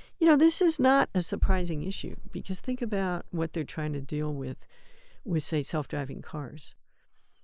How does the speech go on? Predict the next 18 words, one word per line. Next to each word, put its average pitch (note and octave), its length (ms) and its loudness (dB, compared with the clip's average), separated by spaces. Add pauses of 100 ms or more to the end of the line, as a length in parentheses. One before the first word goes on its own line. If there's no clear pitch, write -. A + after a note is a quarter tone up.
(120)
right? E3+ 220 -2
No A3+ 240 8
one G3+ 320 6
would C3 160 -6
think D#3+ 220 -2
that D3 100 0
it's - 160 -4
okay D3 560 -2 (420)
to D3 140 -8
put F#3 180 -2
a D#3+ 40 -4
car F3 380 -4
out D3+ 200 -2
on C3+ 180 -4
the B2+ 80 -4
road C3+ 480 -4
that's C#3 240 -4
self-driving, C#3+ 800 -6